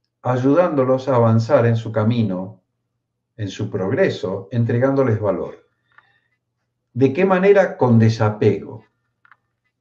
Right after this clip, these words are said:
Ese es, que la actitud es entregar valor ayudándolos en su camino de desarrollo personal o de lo que fuera,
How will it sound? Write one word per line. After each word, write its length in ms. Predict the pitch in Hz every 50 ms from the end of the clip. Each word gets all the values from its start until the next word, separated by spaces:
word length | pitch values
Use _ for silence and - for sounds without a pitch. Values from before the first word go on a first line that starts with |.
| _ _ _ _ _ _ _
Ese 320 | - 202 214 214 208 - 101
es, 280 | - - - - _ _ _ _ _ _ _ _ _ _
que 120 | - 131
la 100 | 131 139
actitud 540 | 131 113 - 160 147 143 - 240 214 - 110
es 180 | 113 113 113 -
entregar 880 | 123 117 113 110 127 131 143 151 202 202 156 120 110 110 110 - - _ _ _ _ _
valor 680 | - 131 143 165 208 202 165 143 143 139 139 - - _ _ _ _
ayudándolos 1160 | - 123 131 123 143 170 202 247 247 202 131 113 107 95 90 87 87 87 110 - - _ _ _ _ _ _ _ _ _ _ _ _ _ _ _ _ _ _ _
en 160 | 117 113 113
su 240 | 113 - - 127 110
camino 460 | - 120 117 135 180 196 202 185 156
de 100 | 131 113
desarrollo 580 | 107 104 - - 107 104 113 139 143 156 143 -
personal 480 | 120 107 - - 117 135 165 - - 165
o 140 | 113 110
de 120 | 98 101 104
lo 140 | 98 98 -
que 140 | - 107
fuera, 680 | 107 - 208 214 185 131 104 104 98 107 110 - - _